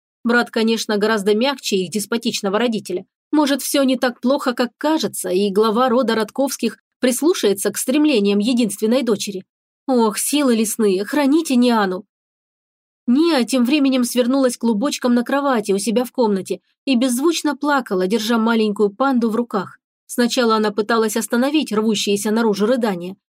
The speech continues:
но потом поняла, что бесполезно. Слезы копились давно. Тоска по матери, грусть по уходящему детству, разочарование в своей жизни,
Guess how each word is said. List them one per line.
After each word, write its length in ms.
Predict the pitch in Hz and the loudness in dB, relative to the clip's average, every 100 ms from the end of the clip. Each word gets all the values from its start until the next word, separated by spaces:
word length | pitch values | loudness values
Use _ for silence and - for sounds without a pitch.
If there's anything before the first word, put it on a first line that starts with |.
| _ | _
но 140 | 285 269 | -4 -2
потом 340 | 254 269 247 | 0 0 2
поняла, 400 | 233 226 220 262 | 2 2 2 0
что 160 | - 208 | 0 -2
бесполезно. 680 | 190 - 190 185 175 180 - _ _ | -2 -4 -2 -2 -4 -8 -16 _ _
Слезы 400 | - 285 277 262 | -2 0 2 0
копились 420 | 262 240 254 233 | 0 0 0 2
давно. 420 | 208 240 214 160 - _ _ _ | 0 -2 -2 -6 -12 _ _ _
Тоска 340 | 247 240 302 | -6 -2 -4
по 140 | 285 208 | -2 0
матери, 520 | 196 220 220 202 190 _ _ - | 2 0 -2 -4 -4 _ _ -2
грусть 340 | 220 180 - | 2 2 2
по 60 | 214 | 0
уходящему 640 | 208 214 214 208 226 214 | 2 2 0 0 0 0
детству, 520 | 190 269 277 - 202 _ _ | 0 -2 -2 -6 -6 _ _
разочарование 720 | 226 233 233 247 240 285 294 285 | -2 0 0 0 2 2 0 -2
в 60 | |
своей 320 | 277 262 277 302 | -2 0 2 2
жизни, 440 | 285 202 170 190 | 0 -2 -4 -8